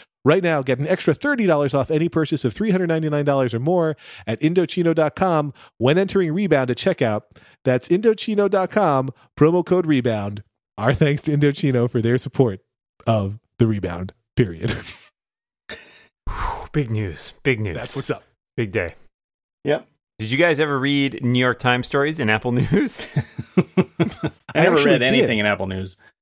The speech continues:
Speaker 1: I have Apple News push alerts turned on, and it eventually over time learned, it still thinks that I want every Wired story ever published to give me an alert for some reason, <laughs> but it knew that I like New York Times stories, so that was when I saw
Speaker 3: Yeah.
Speaker 1: them,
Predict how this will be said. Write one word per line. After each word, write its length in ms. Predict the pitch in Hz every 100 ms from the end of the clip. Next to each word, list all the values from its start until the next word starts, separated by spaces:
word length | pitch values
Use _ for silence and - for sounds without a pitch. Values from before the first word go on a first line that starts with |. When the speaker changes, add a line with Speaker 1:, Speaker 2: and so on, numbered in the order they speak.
| _ - - - -
Speaker 1:
I 120 | 151
have 200 | 185 247
Apple 260 | 208 185 196
News 180 | 180 -
push 220 | 196 -
alerts 320 | 135 120 -
turned 240 | - 117 110
on, 260 | 101 107 131
and 240 | 117 110 143 277 320 339 -
it 120 | 147
eventually 480 | 123 147 175 - 151
over 240 | 151 131
time 380 | 127 - 143 127
learned, 380 | 113 110 107 -
it 100 | 135 -
still 160 | 208
thinks 200 | 185 160
that 80 | 139
I 40 |
want 180 | 127 123 -
every 260 | 131 139
Wired 400 | 120 120 120 120
story 320 | - 127 120
ever 180 | 131 113
published 520 | - 120 107 98 - -
to 100 | 113
give 140 | 110
me 60 | 110
an 60 |
alert 200 | 101 101 -
for 80 |
some 140 | 104 107
reason, 420 | 90 98 101 139
<laughs> 40 |
but 180 | 139 131
it 220 | 135 127 175
knew 220 | 185 214
that 100 | 190
I 60 | 165
like 240 | 160 156
New 60 | 160
York 120 | 156
Times 260 | 175 170
stories, 280 | - 92 76
so 160 | - 113
that 100 | 127
was 120 | 139
when 100 | 135
I 200 | 127 123
saw 240 | 120 131 107
Speaker 3:
Yeah. 60 |
Speaker 1:
them, 160 | -